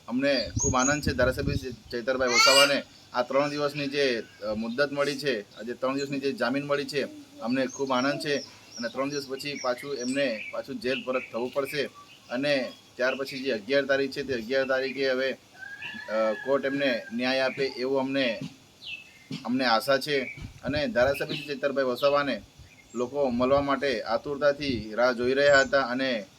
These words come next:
સેન્ટ્રલ જેલની બહારના નજારા મિત્રો હું તમને વીડિયોમાં બતાવીશ અને વીડિયોમાં બન્યા રહેજો. અને વીડિયો ગમ્યો હોય તો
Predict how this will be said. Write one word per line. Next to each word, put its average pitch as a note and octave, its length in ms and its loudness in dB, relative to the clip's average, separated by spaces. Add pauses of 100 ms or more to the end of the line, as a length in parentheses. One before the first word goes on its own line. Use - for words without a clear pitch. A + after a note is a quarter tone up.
(120)
સેન્ટ્રલ B2 300 -2
જેલની C3+ 260 0
બહારના B2 340 2
નજારા C3+ 400 4
મિત્રો C3 320 0
હું C3+ 160 0
તમને C3 260 0
વીડિયોમાં A#2+ 400 0 (140)
બતાવીશ C#3+ 420 0 (500)
અને B2+ 140 0
વીડિયોમાં B2+ 360 0
બન્યા C3 220 2
રહેજો. C#3 380 2 (200)
અને B2 160 -2
વીડિયો C3 420 0
ગમ્યો B2 340 -2
હોય C#3 120 2
તો C3 300 -2